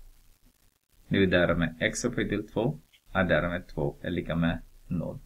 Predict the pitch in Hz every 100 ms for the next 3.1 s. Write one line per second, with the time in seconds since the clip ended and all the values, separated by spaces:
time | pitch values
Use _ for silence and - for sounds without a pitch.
0 | - - _ _ - 95 101 107 117 113
1 | 117 - 113 104 101 98 95 87 82 82
2 | 82 - 107 - - 107 87 90 - 101
3 | -